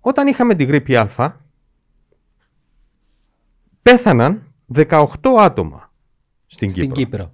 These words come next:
Speaker 1: Στην Κύπρο. Δεκαοκτώ άτομα. Στον κόσμο χιλιάδες.
Speaker 2: Ηλικίες;
Speaker 1: Το ίδιο πράγμα. Πάλι άτομα τα οποία είναι ευπαθή. Ε, στον κόσμο,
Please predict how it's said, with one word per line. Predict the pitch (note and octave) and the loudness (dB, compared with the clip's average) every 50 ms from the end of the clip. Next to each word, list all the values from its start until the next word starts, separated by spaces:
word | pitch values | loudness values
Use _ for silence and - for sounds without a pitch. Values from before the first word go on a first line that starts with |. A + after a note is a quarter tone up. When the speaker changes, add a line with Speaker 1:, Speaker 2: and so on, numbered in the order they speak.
| _ _ | _ _
Speaker 1:
Στην | _ - - A#3 | _ -10 -6 -6
Κύπρο. | G#3 C3 - - - _ _ _ _ | -6 -6 -8 -10 -18 _ _ _ _
Δεκαοκτώ | - C#3 C3+ A#2+ A#2 - - G3+ | -12 -6 -4 -4 -6 -4 -6 -8
άτομα. | E3+ A2+ G2 | -8 -8 -10
Στον | - - F3+ F#3+ | -6 -6 -4 -4
κόσμο | B3+ C4 B3+ A#3+ | -2 -4 -4 -4
χιλιάδες. | - - F#3+ E3 D3+ G#2+ E2 - - - - _ | -4 -4 -2 0 0 0 0 -2 -10 -18 -20 _
Speaker 2:
Ηλικίες; | - B2+ A#2+ A#2 - - D#3 F#3 G3 - - _ _ _ _ _ _ _ _ _ _ _ _ _ _ _ _ _ _ _ _ _ _ _ - E4 - | -12 -10 -8 -8 -6 -6 -6 -6 -6 -12 -18 _ _ _ _ _ _ _ _ _ _ _ _ _ _ _ _ _ _ _ _ _ _ _ -20 -20 -10
Speaker 1:
Το | _ - | _ 0
ίδιο | D#4 D4+ D4 | 0 0 2
πράγμα. | C4 C#4 B3+ G#3 A#2+ F#2 - D3+ | 4 4 4 4 2 0 -4 -6
Πάλι | - F#3 G#3+ G#3+ G#3 G3 F3+ F3+ | -4 -4 -4 -4 -4 -4 -4 -4
άτομα | F#3+ G#3 A3 A#3 G#3+ G#3+ G#3 G3 F#3+ | -4 -4 -4 -4 -4 -4 -4 -6 -4
τα | - F#3 | -4 -6
οποία | E3+ - G#3+ G#3 G3 | -4 -4 -6 -4 -4
είναι | G3 G3 F#3+ F#3+ F3+ E3+ | -2 -2 -2 -2 -2 -2
ευπαθή. | E3 E3 E3 - C3+ B2 - G#2+ F2+ - - - _ - - _ _ _ _ _ _ _ _ - _ _ _ _ _ _ _ _ _ _ _ _ _ _ _ _ _ _ _ _ _ _ | -2 -2 -2 -2 -4 -4 -4 -8 -10 -10 -14 -20 _ -20 -20 _ _ _ _ _ _ _ _ -20 _ _ _ _ _ _ _ _ _ _ _ _ _ _ _ _ _ _ _ _ _ _
Ε, | - A2 A2 G#2+ G#2+ G#2 G#2 G2+ G2 G2 F#2+ F#2+ F#2 F2 F2 F2 E2+ - - _ _ _ _ _ _ _ _ _ _ | 0 0 2 2 2 2 2 2 2 2 0 0 0 0 -2 -4 -4 -6 -12 _ _ _ _ _ _ _ _ _ _
στον | - A#2 - D#3+ D3 D3 | -18 -4 -2 0 0 4
κόσμο, | G3 A3 A#3+ F#3+ C#3+ C3 C#3 E3+ G#3+ A#3 - | 4 4 4 4 2 2 0 0 0 -4 -8